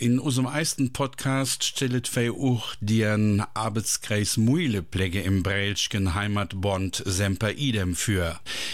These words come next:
In unserem ersten Podcast stellen wir euch den Arbeitskreis Mundartpflege im Briloner Heimatbund Semper Idem vor.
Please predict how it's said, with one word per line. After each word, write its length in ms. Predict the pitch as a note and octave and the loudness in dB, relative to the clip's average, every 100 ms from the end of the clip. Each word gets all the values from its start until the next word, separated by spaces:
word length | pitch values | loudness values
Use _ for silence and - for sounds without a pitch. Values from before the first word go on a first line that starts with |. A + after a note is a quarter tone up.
| - | -2
In 100 | G2+ | 2
unserem 560 | G#2 G#2 G2 G2 G2 E2 F2+ | 2 2 2 2 2 0 -2
ersten 360 | G2 F#2+ - | -2 -2 -4
Podcast 640 | - A2+ - A#2+ B2+ B2+ - | -4 -4 -2 0 0 -2 -2
stellen 300 | - G#2+ G2+ | 0 0 0
wir 80 | G2 | 0
euch 320 | G#2 - - | 0 -2 -2
den 280 | G#2 G2+ F#2+ | 0 2 0
Arbeitskreis 600 | G2 G2 F#2 - G2 - | 0 -2 -2 -2 -2 2
Mundartpflege 1120 | G2+ B2+ F3 - G#2 G#2 - - A2+ G#2 A2 | 4 4 2 -2 -4 -4 -4 0 0 2 2
im 160 | G2 G2 | 2 2
Briloner 480 | G2+ G#2+ G#2 G2 | 2 2 2 2
Heimatbund 560 | F#2+ G#2+ G2+ F#2 A2+ G2+ | 2 2 0 0 0 0
Semper 320 | G#2+ G2+ A#2+ | 0 0 0
Idem 380 | B2 C3+ A#2 A2 | 0 2 2 0
vor. 320 | - G#2 F#2+ | 0 0 0